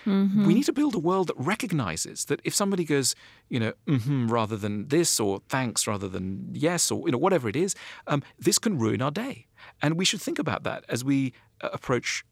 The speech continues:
Speaker 2: not just our personal relationships, but also our, our social and political relationships. These things
Speaker 1: Yeah.
Speaker 2: are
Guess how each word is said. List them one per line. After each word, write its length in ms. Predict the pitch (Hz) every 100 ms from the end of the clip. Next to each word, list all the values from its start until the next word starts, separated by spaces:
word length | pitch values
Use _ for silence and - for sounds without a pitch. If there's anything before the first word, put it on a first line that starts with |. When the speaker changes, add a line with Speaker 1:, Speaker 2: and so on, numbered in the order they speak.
| -
Speaker 2:
not 160 | 135 160
just 160 | 117
our 80 | 95
personal 440 | - 165 214 180 113
relationships, 560 | 98 92 - - -
but 120 | -
also 260 | 120 - 98
our, 120 | 92 -
our 100 | 92
social 520 | - 120 - 104 90
and 160 | 104 98
political 440 | 175 247 - 98
relationships. 760 | 92 95 101 - - - - - - -
These 200 | 123 135
things 460 | - 107 87 95 -
Speaker 1:
Yeah. 100 | 147 143 -
Speaker 2:
are 360 | 107 110 69